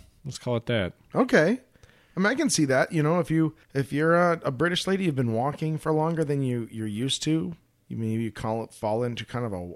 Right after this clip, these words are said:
Speaker 2: a walking daze.
Speaker 1: Yeah. But the thing that that doesn't explain is how multiple or groups of people ex-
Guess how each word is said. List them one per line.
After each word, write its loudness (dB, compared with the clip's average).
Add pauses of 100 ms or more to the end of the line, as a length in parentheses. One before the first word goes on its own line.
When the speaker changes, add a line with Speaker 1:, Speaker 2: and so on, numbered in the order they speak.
Speaker 2:
a -10
walking -6
daze. -4
Speaker 1:
Yeah. -2 (580)
But 6 (140)
the 8
thing 4
that 6
that 8
doesn't 4
explain 0
is 0
how 0
multiple 2
or 0
groups -2
of -12
people -8
ex- -12